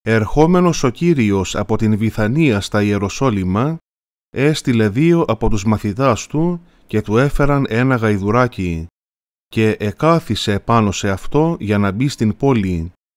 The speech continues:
Ο δε λαός, ακούγοντας ότι ο Ιησούς έρχεται, πήραν αμέσως στα χέρια τους βάγια από φοίνικες και βγήκαν να τον υποδεχθούν. Και άλλοι μεν με τα ρούχα τους,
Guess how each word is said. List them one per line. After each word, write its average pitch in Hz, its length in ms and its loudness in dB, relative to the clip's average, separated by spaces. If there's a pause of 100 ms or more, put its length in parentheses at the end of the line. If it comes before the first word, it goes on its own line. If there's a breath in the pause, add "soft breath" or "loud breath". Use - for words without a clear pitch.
(840)
Ο 120 140 2
δε 175 120 2
λαός, 147 680 2
ακούγοντας 170 720 0
ότι 131 220 0
ο 110 100 4
Ιησούς 107 560 0
έρχεται, 135 680 -2 (480)
πήραν 160 300 4
αμέσως 147 540 2
στα 104 160 -2
χέρια 104 440 -2
τους 117 300 -2
βάγια 151 640 2
από 104 260 -2
φοίνικες 135 840 0 (300)
και 113 180 0
βγήκαν 147 560 0
να 127 120 2
τον 110 160 2
υποδεχθούν. 101 840 0 (1400)
Και 135 200 2
άλλοι 165 280 4
μεν 165 260 4
με 143 120 2
τα 120 160 0
ρούχα 135 360 -2
τους, - 460 -8